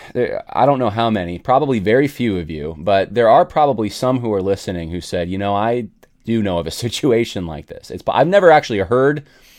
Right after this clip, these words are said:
firsthand account. I, I mean, it's always been, like, third hand or, or it, it's very distantly, uh, it's hypothetical usually. I should put, put it that way. I think every time I've heard about this, it's hypothetical that, well, a parent could do this.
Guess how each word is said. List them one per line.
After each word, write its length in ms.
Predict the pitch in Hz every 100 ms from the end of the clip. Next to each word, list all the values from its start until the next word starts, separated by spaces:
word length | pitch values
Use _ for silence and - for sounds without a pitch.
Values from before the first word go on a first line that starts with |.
| _ _ _
firsthand 640 | - 135 - 104 101 113
account. 440 | 123 131 131 147 -
I, 180 | 104
I 40 | 87
mean, 140 | 101
it's 260 | 98 92 -
always 300 | 113 123 113
been, 460 | - 107 101 95 - _ _ _ _ -
like, 420 | 95 87 - _ _ _ _
third 320 | - 120 110
hand 400 | 92 95 87 85
or, 160 | 85
or 380 | 71 92 85 80 _ _
it, 220 | 98 92
it's 240 | 95 - -
very 320 | 95 117 107
distantly, 800 | 87 104 - 87 90 85 82 76 -
uh, 160 | - 80
it's 140 | 95 120
hypothetical 600 | 123 98 101 85 - 71
usually. 320 | 71 67 64
I 100 | 82
should 200 | - 90
put, 160 | 92
put 120 | - 82
it 80 |
that 200 | 85 73
way. 140 | 71 69
I 20 |
think 160 | 104 101
every 240 | 92 107
time 260 | - 98 90
I've 120 | 85
heard 160 | 98
about 220 | 90 87 -
this, 160 | 80
it's 100 | 78
hypothetical 720 | 87 82 76 78 73 - 101 _ _ _ _ _ _
that, 420 | 90 85 82 -
well, 240 | 95 87
a 20 | 85
parent 380 | - 92 85
could 180 | - 117
do 160 | 87 80
this. 280 | 71 69